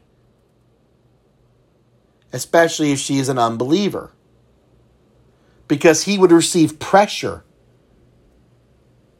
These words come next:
It would be an, almost like an embarrassment. He, again, he would be ins-, you know, almost insisted upon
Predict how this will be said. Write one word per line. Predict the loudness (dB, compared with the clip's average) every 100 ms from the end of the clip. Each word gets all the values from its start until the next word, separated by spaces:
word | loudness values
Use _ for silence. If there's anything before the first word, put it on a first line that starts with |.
| _ 4
It | 4
would | 6
be | 4
an, | 4 4 4
almost | 4 4 2
like | 0 2
an |
embarrassment. | -2 -4 -2 2 2 2 -6 -6
He, | -8 0
again, | 0 2 0 0
he | -2
would | 0 0
be | -2 -6
ins-, | -6 -8 -12 -6
you | -4 -4
know, | -6 -6
almost | 2 2 4 2 2 -4 -18 _ _ _ _ _ _ _ -4
insisted | -4 -4 -4 0 0 0 -2
upon | 0 -2 -2 -4 -14